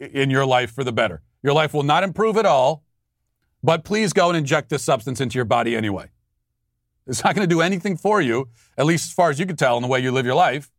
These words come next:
but, uh, do it anyway." That is the worst message you could possibly send. If you actually want people to get vaccinated, if you want mass vaccination,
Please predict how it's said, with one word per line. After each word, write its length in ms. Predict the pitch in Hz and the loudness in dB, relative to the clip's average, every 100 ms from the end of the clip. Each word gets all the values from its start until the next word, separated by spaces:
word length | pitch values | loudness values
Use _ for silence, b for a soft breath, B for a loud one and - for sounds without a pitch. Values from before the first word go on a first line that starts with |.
| _ _ _ _ _ _ _ | _ _ _ _ _ _ _
but, 260 | - 139 - | 0 0 2
uh, 200 | 147 147 | 2 2
do 180 | 151 233 | 2 2
it 60 | |
anyway." 260 | 196 127 - _ _ _ _ _ _ _ _ _ _ _ _ _ _ | 2 0 -10 _ _ _ _ _ _ _ _ _ _ _ _ _ _
That 100 | 147 | -2
is 160 | 160 147 - | -2 -4 -8
the 380 | 107 107 160 175 | -6 -2 0 2
worst 380 | 156 156 135 | 2 0 -2
message 440 | 139 123 104 73 - _ _ - | -4 -4 -6 -14 -20 _ _ -6
you 100 | 123 | -4
could 220 | 120 117 | -4 -8
possibly 640 | - - 135 - 131 120 | -4 0 0 0 -2 -2
send. 340 | 113 113 - - _ _ _ _ _ _ _ _ _ _ _ _ _ - | -2 -4 -10 -16 _ _ _ _ _ _ _ _ _ _ _ _ _ -4
If 140 | 139 | 0
you 140 | 156 180 | 2 2
actually 380 | 190 - 208 | 2 0 -2
want 460 | 139 110 123 156 - | 0 0 0 0 -4
people 240 | 143 131 139 | -6 -4 -2
to 80 | |
get 100 | 131 | 0
vaccinated, 440 | 110 117 120 143 139 | 2 0 0 -4 -2
if 80 | 131 | 0
you 80 | |
want 180 | 190 175 | 0 0
mass 640 | 120 110 120 143 143 - _ | -2 -2 0 -2 -4 -8 _
vaccination, 760 | 117 131 131 - 123 104 - | -2 -2 -2 -4 -4 -4 -6